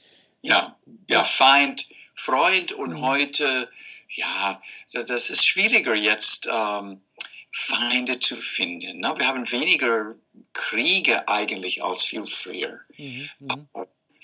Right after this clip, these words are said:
Speaker 2: Mhm.
Speaker 1: wir, wir haben, wir, wir relativieren viel mehr, auch wegen der Globalisierung.
Speaker 2: Mhm,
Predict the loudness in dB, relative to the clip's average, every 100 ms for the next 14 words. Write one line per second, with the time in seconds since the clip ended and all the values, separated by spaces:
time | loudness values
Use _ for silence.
0 | -18 -18 -18 -12 -6 -4 -4 -2 0 0
1 | -2 -2 -4 -4 -2 0 0 0 -2 -2
2 | -2 -2 -2 -2 -2 0 0 -2 -4 -4
3 | -4 -6 -4 -2 0 0 -2 -6 -14 _
4 | -18 -18 -20